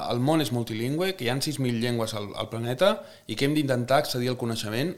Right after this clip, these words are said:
en aquestes sis mil llengües. Òbviament, hi ha articles... Jo crec que hi ha d'haver una combinació entre, entre humans i màquines. A la Viquipèdia hi ha...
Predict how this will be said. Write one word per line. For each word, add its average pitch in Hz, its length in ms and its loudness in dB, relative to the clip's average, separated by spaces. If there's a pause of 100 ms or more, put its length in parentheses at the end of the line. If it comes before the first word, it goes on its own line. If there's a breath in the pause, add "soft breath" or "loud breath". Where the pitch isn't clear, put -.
en 117 140 -6
aquestes 113 340 -8
sis 104 100 -6
mil 107 220 -6
llengües. 98 460 -8 (680)
Òbviament, 190 520 2 (520)
hi 113 80 -2
ha 110 80 0
articles... 147 460 -2 (160)
Jo 139 160 -2
crec 180 160 0
que 156 160 6
hi 139 140 0
ha 147 80 6
d'haver 147 120 8
una 139 140 0
combinació 131 480 2
entre, 139 240 0 (260)
entre 107 220 -2
humans 120 320 0
i 120 80 0
màquines. 151 500 2
A 123 80 2
la 117 120 6
Viquipèdia 139 420 2
hi 147 80 6
ha... 135 80 8